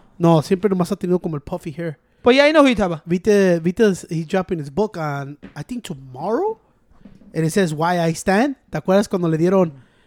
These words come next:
Speaker 1: le, le, they gave him heat because he's the only one that stand up? Cuando everybody was taking a knee at the national anthem and basketball when
Speaker 2: Oh,
Speaker 1: it first
Speaker 2: yeah,
Speaker 1: started,
Speaker 2: yeah, yeah.
Speaker 1: he wrote the book,
Speaker 2: He
Speaker 1: "Why
Speaker 2: was
Speaker 1: I
Speaker 2: from
Speaker 1: Stand."
Speaker 2: Orlando, right?
Speaker 1: Yeah, Orlando. Fue de Florida. Florida State.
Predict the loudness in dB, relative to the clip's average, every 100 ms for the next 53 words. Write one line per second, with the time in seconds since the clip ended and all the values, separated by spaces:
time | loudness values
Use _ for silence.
0 | _ 0 0 0 0 2 4 2 2 0
1 | 0 -2 -4 -4 -6 -6 -6 -4 -2 -2
2 | -2 -4 -8 -6 -4 -2 -2 -4 -10 -4
3 | -2 -2 -4 -4 -6 -8 -6 -6 -6 -4
4 | -6 -8 _ _ -10 -6 -4 -4 -4 -6
5 | -4 -4 -6 -6 -6 -4 2 6 10 10
6 | 10 10 8 6 0 -10 _ -2 2 2
7 | 0 0 -2 2 2 4 4 6 6 6
8 | 4 2 -2 _ -6 -2 0 0 -2 -8
9 | _ _ _ -2 -2 0 0 0 -6 _
10 | _ _ _ _ _ _ _ _ _ -2
11 | 0 0 -2 -4